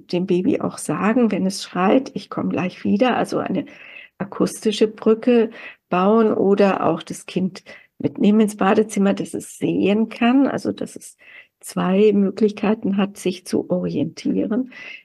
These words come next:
Denn das Kind hat ja noch keine zeitliche Vorstellung. Das ist jetzt verlassen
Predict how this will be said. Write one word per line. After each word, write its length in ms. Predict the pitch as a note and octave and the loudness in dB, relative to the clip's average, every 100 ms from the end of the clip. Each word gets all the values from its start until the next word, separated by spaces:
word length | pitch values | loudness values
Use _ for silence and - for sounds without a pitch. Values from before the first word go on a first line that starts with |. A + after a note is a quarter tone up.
| _ | _
Denn 420 | G3 G3 B3 C#4 - - - _ | 2 4 4 2 -2 -18 -20 _
das 200 | G#3+ - | -4 0
Kind 440 | - G#3+ B3+ - - - _ _ _ _ _ | 2 4 4 0 -8 -20 _ _ _ _ _
hat 280 | G#3 A3 A3 | 0 0 2
ja 100 | G3 | 0
noch 180 | F#3 | 0
keine 300 | - F#3 E3 | 0 0 0
zeitliche 560 | E3 G#3+ A3 G3+ D#3 - | 0 0 0 0 -2 -4
Vorstellung. 840 | - A#3+ B3+ - B2 A2 - - - - - _ _ _ _ _ | 0 2 2 -2 -2 -2 -4 -8 -14 -20 -20 _ _ _ _ _
Das 180 | G3+ C#4 | -6 -2
ist 320 | G4 - - | -4 -4 -2
jetzt 500 | F3 C4+ - - - | 0 2 -2 -12 -6
verlassen 540 | - F#3+ E3+ G3+ A#3+ | -2 0 0 0 0